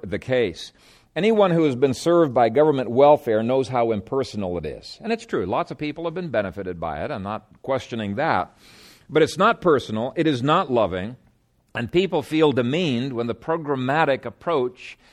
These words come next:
is applied to them, whether it's in evangelism, mercy ministries, or anything else. Christ's approach, every person uniquely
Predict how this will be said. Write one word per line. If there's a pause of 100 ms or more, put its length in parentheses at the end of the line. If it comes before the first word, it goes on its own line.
(140)
is
applied
to
them, (540)
whether
it's
in
evangelism,
mercy
ministries,
or
anything
else. (480)
Christ's
approach,
every
person
uniquely